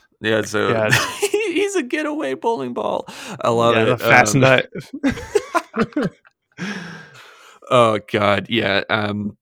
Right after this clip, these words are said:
Speaker 1: uh, dude, stoked. I'm stoked to see the King back. Can't wait for the Oilers throw-, Oilers throwback with him and D-Hop, too. Ah, it's gonna be, it's, it's gonna be a good year for Titans fans from, from that front.
Speaker 2: Yeah, it's kind of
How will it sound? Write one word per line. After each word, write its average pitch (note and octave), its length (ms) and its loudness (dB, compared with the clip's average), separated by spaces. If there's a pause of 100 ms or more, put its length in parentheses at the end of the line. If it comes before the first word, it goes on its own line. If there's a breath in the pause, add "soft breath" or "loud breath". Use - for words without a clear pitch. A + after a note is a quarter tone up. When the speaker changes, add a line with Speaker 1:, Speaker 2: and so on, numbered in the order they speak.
(160)
Speaker 1:
uh, - 140 -2 (600)
dude, D2 220 -8 (260)
stoked. - 480 -8 (300)
I'm A2+ 100 -6
stoked B2+ 240 2
to B2 60 -10
see C3+ 120 -4
the A#2 100 -4
King G2+ 380 -4
back. G2 420 -4 (580)
Can't A2+ 220 -4
wait A2+ 100 -2
for A2 120 -2
the G#2+ 140 0
Oilers G2+ 440 -2
throw-, - 280 -4 (220)
Oilers G2+ 400 -4
throwback G2 560 -6
with G#2+ 140 -8
him F#2+ 460 -4 (100)
and G#3 280 -6
D-Hop, - 520 -10
too. - 480 -10
Ah, - 260 -16 (160)
it's - 120 -20
gonna - 140 -14
be, - 120 -14 (600 soft breath)
it's, - 120 -16
it's C#3 160 -8
gonna F#4 120 -2
be - 80 2
a - 40 -2
good G2+ 180 0
year F2+ 120 -2
for - 100 -12
Titans F2+ 300 -8
fans F#2+ 300 -8
from, - 240 -8
from G2+ 180 -10
that F#2+ 220 -8
front. G2 360 -6 (840)
Speaker 2:
Yeah, D#3 160 6
it's D3+ 160 0
kind A3 200 2
of A3 260 2